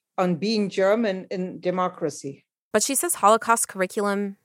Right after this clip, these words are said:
Speaker 2: as it is taught today, is not enough to fight the persistence of anti-Semitism in Germany.
Speaker 1: In every generation, not only in the generation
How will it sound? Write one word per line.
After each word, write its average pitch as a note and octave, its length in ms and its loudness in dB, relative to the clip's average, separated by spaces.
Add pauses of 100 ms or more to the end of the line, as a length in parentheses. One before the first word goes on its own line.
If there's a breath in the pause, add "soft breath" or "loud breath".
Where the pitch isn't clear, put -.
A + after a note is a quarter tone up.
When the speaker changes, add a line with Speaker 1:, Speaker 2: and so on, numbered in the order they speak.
(140)
Speaker 2:
as F3 140 0
it E3 100 -2
is D3+ 120 -4
taught - 240 -4
today, E3 500 -4 (520)
is F3 120 -4
not G3 260 4
enough E3+ 520 2
to - 100 -12
fight F3 200 -2
the F#3 60 -8
persistence - 1000 -6
of D#3 140 -8
anti-Semitism E3+ 1040 -4
in D#3 120 -4
Germany. C#3 520 -8 (260)
Speaker 1:
In F3+ 180 -4
every G#3+ 360 4
generation, D3 680 -2
not F#3 240 -2
only G3 320 2
in F3+ 120 -2
the F3+ 260 -4
generation F3 560 2